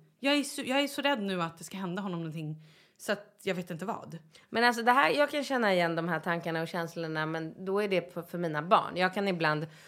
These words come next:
Speaker 2: få så här jättejobbiga tankar om att typ Ringo eller Rambo ska ramla ner från en klätterställning eller, du vet, göra illa
Speaker 1: Ja,
Speaker 2: sig.
Speaker 1: nej.
Speaker 2: Men
Speaker 1: Ja.
Speaker 2: de, då har jag, jag har ändå lärt mig att så här,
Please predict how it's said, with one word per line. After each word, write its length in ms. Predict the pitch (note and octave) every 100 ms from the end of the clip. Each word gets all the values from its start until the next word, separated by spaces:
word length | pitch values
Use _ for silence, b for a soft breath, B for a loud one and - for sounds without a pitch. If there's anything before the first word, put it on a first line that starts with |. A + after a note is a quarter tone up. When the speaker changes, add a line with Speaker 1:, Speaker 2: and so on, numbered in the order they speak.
| B _
Speaker 2:
få 260 | - E3+ -
så 100 | E3
här 60 | D#3
jättejobbiga 720 | D#3+ G3 - F#3 F#3+ F#3+ F3
tankar 500 | F#3+ E3 D#3 E3 D#3+
om 180 | D#3+ D3+
att 320 | D3+ - - b b b -
typ 160 | E3+ D#3 -
Ringo 380 | E3 E3+ E3 D#3+
eller 180 | D#3+
Rambo 260 | D#3+ D#3 D#3
ska 200 | D#3 E3
ramla 240 | D#3+ D#3
ner 160 | D#3 D#3
från 140 | D#3
en 60 | D#3
klätterställning 840 | E3 D#3+ - D#3 F3 E3 D#3+ D#3+ D#3+
eller, 200 | D#3 D#3+
du 80 |
vet, 200 | D#3+ D#3
göra 160 | E3+ E3
illa 160 | E3+ A#3+
Speaker 1:
Ja, 140 | A#3+
Speaker 2:
sig. 120 | A#3
Speaker 1:
nej. 160 | A3+ F#3+ B B B B B B B -
Speaker 2:
Men 200 | A3+ G#3+
Speaker 1:
Ja. 60 |
Speaker 2:
de, 340 | A#3+ C#4+ E4 B3+
då 80 | B3+
har 120 | C#4
jag, 140 | A3+
jag 80 | A#3
har 60 | C4
ändå 160 | A#3 G3
lärt 380 | A#3+ C4 B3+
mig 200 | A#3 G3+ F#3
att 200 | F3+ -
så 120 | F3
här, 360 | D#3 D3+ D3+